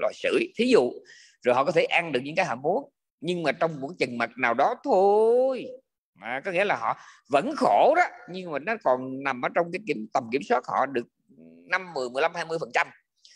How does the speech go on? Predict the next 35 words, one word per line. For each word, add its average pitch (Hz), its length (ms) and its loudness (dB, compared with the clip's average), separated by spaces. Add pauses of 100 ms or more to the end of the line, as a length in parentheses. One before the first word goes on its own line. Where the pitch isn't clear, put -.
(320)
Còn 135 160 4
cái 214 100 4
người 151 320 2
mà 135 200 0
chỉ 131 220 0
có 226 140 2
biết 254 200 -4 (480)
tham 185 420 -2
thích 277 120 0 (120)
cái 247 120 0
này 156 220 -2
cái 214 160 0
kia 247 240 2 (420)
nhưng 180 160 -10
không 175 220 -6
có 208 60 -4
tu 170 240 -4
tạo 123 200 -6
công 151 160 -8
đức 233 140 -4 (140)
thì 147 500 0 (880)
sanh 170 240 -8
ra 165 160 4
có 180 160 2
sáu 214 220 0
căn 170 360 -2
nhưng 175 240 -6
mà 147 80 0
hoàn 127 400 0
toàn 123 200 0
không 165 300 -8
kiểm 117 160 2 (200)
soát 349 260 4
được 113 140 0
sáu - 200 -6